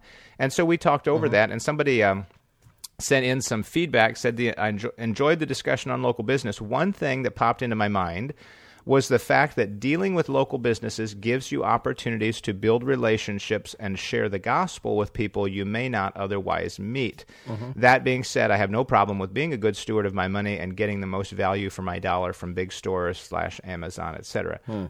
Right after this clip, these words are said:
Speaker 1: Great discussion.
Speaker 2: <laughs>
Speaker 1: So, uh, thank you, Jake, for,
Speaker 2: Yes.
Speaker 1: uh, for sending in your thought on that. And you're, you're right. You know, certainly that's one of the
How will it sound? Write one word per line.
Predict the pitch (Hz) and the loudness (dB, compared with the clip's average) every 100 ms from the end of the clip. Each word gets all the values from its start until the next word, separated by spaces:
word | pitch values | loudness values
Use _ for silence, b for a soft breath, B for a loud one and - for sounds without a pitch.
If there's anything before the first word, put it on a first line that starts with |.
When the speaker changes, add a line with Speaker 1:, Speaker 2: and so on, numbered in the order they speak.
| - | -4
Speaker 1:
Great | 95 - | -4 -2
discussion. | - - 95 - - B B | -8 -4 -4 -6 -14 B B
Speaker 2:
<laughs> | B 143 | B -2
Speaker 1:
So, | - 123 104 | 4 6 6
uh, | 85 98 92 - | 4 2 2 -2
thank | - - 135 139 | -2 2 2 2
you, | 107 | -2
Jake, | 95 123 120 - | 4 4 4 0
for, | 110 104 | 2 4
Speaker 2:
Yes. | 95 | 4
Speaker 1:
uh, | 95 87 | 2 2
for | - 110 | 0 0
sending | 127 113 110 | 0 0 0
in | 107 | 0
your | 104 | 0
thought | 127 110 | 2 2
on | 101 95 | 2 0
that. | 123 135 117 B B B - | 4 2 2 B B B -2
And | 120 127 | 0 4
you're, | 190 160 | 4 6
you're | 175 185 | 6 8
right. | 123 139 - | 8 6 0
You | 120 110 | -2 0
know, | 110 117 | 0 -2
certainly | - 135 113 107 | -2 -2 0 2
that's | 107 104 - | 2 2 -2
one | 110 98 104 107 | -8 -2 0 0
of | 101 | -2
the | 98 95 92 | -2 0 -2